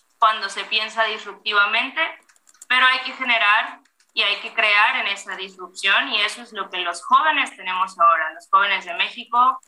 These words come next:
Yo soy originaria de Sinaloa y lo hablo por, por los sinaloenses, lo hablo por todo México, lo hablo por los dominicanos y lo hablo por toda América Latina en ese sentido, porque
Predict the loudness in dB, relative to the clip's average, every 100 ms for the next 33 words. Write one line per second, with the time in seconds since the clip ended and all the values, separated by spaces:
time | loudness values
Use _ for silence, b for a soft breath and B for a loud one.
0 | _ _ -4 -4 0 0 0 -2 0 0
1 | -2 -2 -4 2 4 4 0 -16 _ _
2 | _ 0 2 2 2 -2 -4 -16 _ _
3 | -2 4 4 4 0 0 2 0 -2 -2
4 | -4 -4 _ _ 0 0 0 0 0 2
5 | 0 0 -6 0 4 4 4 -4 -8 -6
6 | 2 4 4 0 0 0 0 4 4 4
7 | 0 -10 -10 -10 -10 -18 -20 -2 0 2
8 | 0 -2 -6 0 0 2 -4 -6 0 2
9 | 2 -2 0 -2 -2 -4 -4 -2 -4 -8
10 | -16 -14 -4 0 0 0 -2 -2